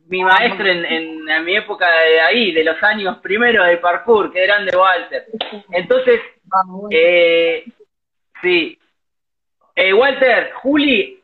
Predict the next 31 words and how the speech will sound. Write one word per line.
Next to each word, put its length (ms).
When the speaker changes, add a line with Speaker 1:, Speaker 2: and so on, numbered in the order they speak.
Speaker 1:
entrenó 440
con 180
Sebastián 500
Fucán. 580
Te 80
aviso 360
para 200
que 140
sepas. 280
Estamos 160
hablando 240
con 120
una 180
chica 160
que 60
trabajó 300
con 100
Speaker 2:
Ay, 40
Speaker 1:
Sebastián 340
Speaker 2:
sí. 60
Speaker 1:
Fucán, 260
con 160
uno 140
de 60
los 100
fundadores 460
de 80
parkour. 320
Speaker 2:
No, 60
porque 200
no 120